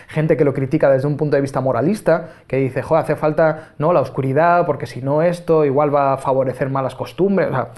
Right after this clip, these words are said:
hay un debate abierto, ¿no? Realmente. Y luego hay un debate técnico, ¿no? Por ejemplo, corriente continua, corriente alterna, ¿no? ¿Cómo lo construimos? ¿Cómo hacemos las redes?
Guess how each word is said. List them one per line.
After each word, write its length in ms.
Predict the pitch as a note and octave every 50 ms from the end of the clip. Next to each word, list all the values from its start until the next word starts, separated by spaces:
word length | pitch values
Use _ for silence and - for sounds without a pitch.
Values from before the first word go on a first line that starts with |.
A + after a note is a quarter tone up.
| - - -
hay 200 | - D3+ E3 F#3+
un 80 | G3
debate 520 | G3 G3 F#3+ G3+ G3+ G3+ A#3+ C4+ C#4 F3+ D3+ - -
abierto, 640 | D#3+ C#3+ D3 F3 F3 F3 - - - - - - -
¿no? 220 | - D3 G3 - G3
Realmente. 580 | C#3+ C#3 B2+ B2 C3+ E3 G3+ A3+ G#3 A#2+ - - - - - - -
Y 40 | -
luego 180 | C3 D3 D3 E3+
hay 80 | F3
un 60 | F#3+ F#3
debate 280 | E3 D#3+ F#3 - G#3
técnico, 640 | - - F#3 F3+ F3 D#3 C#3 C3+ D3 - - - - -
¿no? 120 | C#3+ D3+ -
Por 120 | C#3 B2+
ejemplo, 280 | A#2+ C3 C#3 C#3 C#3 B2+
corriente 400 | D#3 D3+ D3 D#3+ E3 D#3+ F3 E3+
continua, 420 | F3 D#3+ D#3 G3 G#3+ A3 G#3 -
corriente 320 | C#3+ C3 C#3+ D#3 D#3 D#3
alterna, 460 | D3+ C#3 B2 - C3+ B2 A#2+ A#2+ A2+ A#2+
¿no? 240 | C3 E3 G#3 G#3+
¿Cómo 240 | - E3 D#3+ E3+ E3+
lo 80 | F3 F3
construimos? 580 | F3 D#3 D#3 - D3 D3 C3 C3 A#2+ A#2 A#2+
¿Cómo 200 | A#2+ - D3+ E3
hacemos 260 | D#3 D#3+ F3+ E3+ E3+ D#3
las 140 | C3+ B2+
redes? 400 | B2 C3+ C#3+ C#3 C3 B2 A#2+ B2